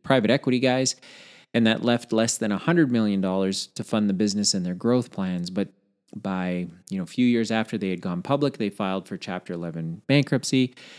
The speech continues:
and they had more than two hundred and sixty-seven million dollars worth of debt on their books. And the company has kind of changed hands a few times after that. But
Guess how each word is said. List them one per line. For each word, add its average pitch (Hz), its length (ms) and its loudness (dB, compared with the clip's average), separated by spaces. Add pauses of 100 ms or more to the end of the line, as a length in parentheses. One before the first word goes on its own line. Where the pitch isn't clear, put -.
(360)
and 113 100 0
they 107 80 2
had 101 120 2
more 104 220 2
than 98 160 0
two 233 240 6
hundred 165 260 6
and 120 100 2
sixty-seven 87 640 -4
million 90 300 -4
dollars 90 380 -4
worth 95 180 -8
of 85 120 -10
debt 98 180 0
on 90 120 -4
their 85 120 -4
books. 139 420 0 (840)
And 117 720 2
the 123 80 0
company 110 540 2
has 104 200 2
kind 107 240 -4
of 101 80 0
changed 107 360 -2
hands 107 260 0
a 95 60 -4
few 107 200 -2
times 92 360 -6
after 87 300 -8
that. 76 200 -8
But 127 180 0